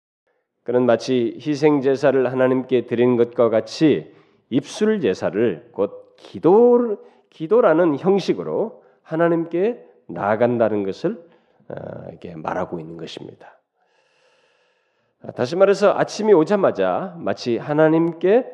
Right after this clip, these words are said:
진지한 희생 제사를 드리듯이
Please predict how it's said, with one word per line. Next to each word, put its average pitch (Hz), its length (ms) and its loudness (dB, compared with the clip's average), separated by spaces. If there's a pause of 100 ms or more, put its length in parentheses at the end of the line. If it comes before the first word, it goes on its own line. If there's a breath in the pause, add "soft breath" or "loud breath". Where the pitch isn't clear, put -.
(280 loud breath)
진지한 226 640 0
희생 220 480 -4
제사를 208 540 2
드리듯이 117 640 -2